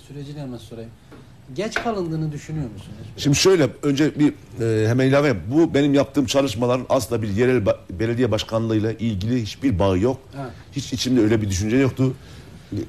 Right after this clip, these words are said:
Speaker 2: Öyle bir niyet de yoktu. Öyle bir aklımdan geçen bir düşünce de değildi. Biz çok geç açıklanmış bir süreç değil. Şimdi, e, insanlar sahaya çıktı.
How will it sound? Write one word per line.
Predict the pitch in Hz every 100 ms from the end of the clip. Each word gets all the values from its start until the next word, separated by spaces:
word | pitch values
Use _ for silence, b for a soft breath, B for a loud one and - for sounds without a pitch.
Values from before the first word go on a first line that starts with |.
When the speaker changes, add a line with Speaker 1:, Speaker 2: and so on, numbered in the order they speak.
| -
Speaker 2:
Öyle | 131 127
bir | 117
niyet | 104 120 117
de | 135
yoktu. | 127 - 131 110
Öyle | 117
bir | 120 113 - - -
aklımdan | 110 135 131
geçen | 110 - 113
bir |
düşünce | 101 117 127
de | 123 87
değildi. | 90 82 156 156 B B B B - - - - - -
Biz | 87 135 165 - -
çok | 190 139
geç | 156
açıklanmış | 151 - 131 135 131
bir | 127
süreç | - 143 -
değil. | 143 110 92 - - B B B
Şimdi, | - 120
e, | - 95 - - -
insanlar | 113 139 135
sahaya | - 123 123 113
çıktı. | - - 76